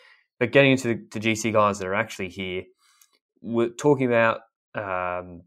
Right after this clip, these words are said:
their finish times, just the G C riders only. This is from La Flamme Rouge, helpfully put this together straight after the stage. Must follow on Twitter, La Flamme Rouge. McNulty first, forty-three forty-nine.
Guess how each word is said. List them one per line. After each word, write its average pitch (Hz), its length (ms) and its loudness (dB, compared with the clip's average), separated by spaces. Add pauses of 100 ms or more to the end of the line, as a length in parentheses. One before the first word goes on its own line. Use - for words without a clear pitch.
their 98 140 -2 (100)
finish 120 320 -2
times, 120 400 2
just - 220 -10
the 101 80 -8
G 113 280 -6
C 107 240 -6
riders 98 400 0
only. 107 380 -4
This 170 220 -10
is 101 80 -14
from 98 200 -6
La 90 100 -6
Flamme 101 360 0
Rouge, 101 480 -4
helpfully 98 320 -4
put - 180 -12
this - 140 -16
together 98 480 -4
straight 98 420 -2
after 92 280 -4
the 92 100 -8
stage. 98 540 -2
Must 101 340 -2
follow 95 320 -2
on 90 160 -8
Twitter, 107 400 -4 (380)
La 107 60 -10
Flamme 101 360 -2
Rouge. 101 380 -4 (500)
McNulty 117 600 0
first, 101 400 -4
forty-three 101 680 -4
forty-nine. 90 840 -8